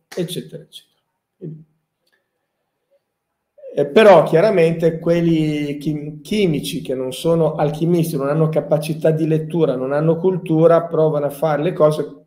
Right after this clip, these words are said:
Newton è stato un caso classico. Newton e Robert Boyle, i padri della fisica e della chimica, possiamo dire così,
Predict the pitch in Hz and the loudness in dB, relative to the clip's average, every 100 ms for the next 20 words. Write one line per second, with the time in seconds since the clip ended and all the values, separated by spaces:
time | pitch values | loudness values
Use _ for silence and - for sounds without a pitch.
0 | _ _ - 156 165 165 147 135 - 135 | _ _ -6 0 0 -2 -4 -4 -2 -4
1 | 135 135 135 127 123 175 175 131 - 165 | -4 -8 -6 -6 -4 2 2 0 -8 -16
2 | - 127 - _ _ _ _ _ _ - | -14 -14 -14 _ _ _ _ _ _ -2
3 | 170 214 220 185 175 165 151 147 147 147 | 2 2 2 2 2 0 0 -2 0 2
4 | 165 156 143 160 151 135 151 170 - _ | 4 2 2 4 4 4 0 -4 -12 _
5 | _ _ _ 160 160 143 143 135 135 131 | _ _ _ 0 2 -2 -6 -8 -6 -8
6 | - 165 151 139 139 127 156 139 131 131 | -8 -10 -8 -8 -10 -8 -6 -4 -4 -4
7 | - 147 131 131 139 139 - - _ _ | -4 -2 -2 -2 -2 -2 -4 -16 _ _
8 | _ _ _ _ _ - _ _ _ _ | _ _ _ _ _ -20 _ _ _ _
9 | _ _ - 135 131 131 147 185 214 226 | _ _ -14 -10 -6 -2 0 0 0 -4
10 | - - | -8 -20